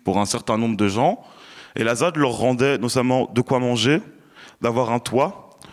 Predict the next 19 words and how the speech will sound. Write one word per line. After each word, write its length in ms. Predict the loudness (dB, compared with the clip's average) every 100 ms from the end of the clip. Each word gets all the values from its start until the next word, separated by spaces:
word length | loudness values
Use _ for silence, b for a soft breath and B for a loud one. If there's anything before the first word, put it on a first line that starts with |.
| B
de 80 | -2
quoi 160 | 0 0
s'habiller, 640 | 0 0 2 2 2 2
et 60 | 2
aussi 480 | 2 2 0 -2 0
un 100 | -2
truc 180 | -2 -6
qu'on 200 | -4 -2
oublie 240 | -2 -2 -2
souvent 400 | -2 0 0 0
quand 180 | -2
on 80 | -4
veut 140 | -6 -4
parler 280 | -4 -4
des 140 | -8 -12
classes 320 | -6 -4 -2
les 80 | 0
moins 160 | 0
privilégiées, 760 | -2 -6 -8 -4 -2 0 0